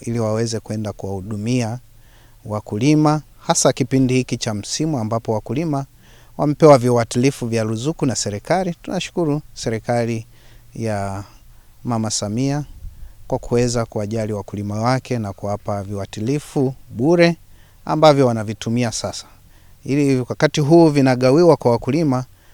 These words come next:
basi vinaambatana na elimu ambapo maafisa ugani wanaifanya hiyo kazi ya kuweza kugawa viuatilifu kwa kushirikiana na vyama vya ushirika.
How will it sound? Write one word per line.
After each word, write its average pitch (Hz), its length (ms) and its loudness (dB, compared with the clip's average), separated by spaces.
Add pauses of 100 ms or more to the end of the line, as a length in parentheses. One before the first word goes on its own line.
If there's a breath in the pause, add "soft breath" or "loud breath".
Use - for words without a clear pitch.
(140 soft breath)
basi 127 360 0
vinaambatana 117 760 0
na 113 160 -2
elimu 117 460 0
ambapo 110 460 -4
maafisa 104 380 -6
ugani 120 520 -2
wanaifanya 107 640 -4
hiyo 117 220 0
kazi 135 600 0 (600 soft breath)
ya 107 520 -4 (520)
kuweza 117 400 -2
kugawa 127 340 0
viuatilifu 139 680 -2
kwa 117 140 -4
kushirikiana 120 640 -4
na 110 120 -4
vyama 113 300 -4
vya 107 120 -4
ushirika. 135 600 -4